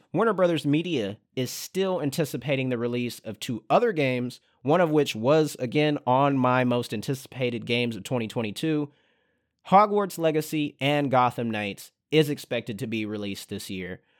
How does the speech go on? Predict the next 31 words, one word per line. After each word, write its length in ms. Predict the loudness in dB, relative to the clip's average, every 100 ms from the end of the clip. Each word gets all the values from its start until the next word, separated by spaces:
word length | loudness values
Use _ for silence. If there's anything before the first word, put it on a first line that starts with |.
| _ 0
Uh, 160 | 2
no 240 | 4 6 6
official, 480 | 4 2 4 2 2
again, 300 | 0 0 2
no 140 | 2
official 320 | 0 -2 -2
release 320 | -2 -2 -2
dates 300 | -2 -4 -4
yet. 300 | -2 0 -2
We're 140 | -4 -8
still 480 | -8 -4 0 2 4
waiting 340 | 4 2 -2
and 120 | -4
holding 260 | -2 0 2
our 100 | 2
breath 280 | 2 2 0
on 140 | 0
that 200 | 0 0
one, 240 | 0 0
but 260 | 0 -4 -6 _ _ _ _ _ -20 0
fingers 400 | 4 4 4 0
crossed 460 | 0 4 4 2 -4
that 180 | -4
Warner 240 | 0 0 0
Brothers 380 | -2 -2 -2 -2
doesn't 320 | -4 -4 -4
completely 680 | -6 -4 -4 -4 -2 -6
drop 360 | -4 -2 -4 -4
the 60 | -4
ball, 300 | -2 -2 -2
because 540 | -4 -4 -6 -6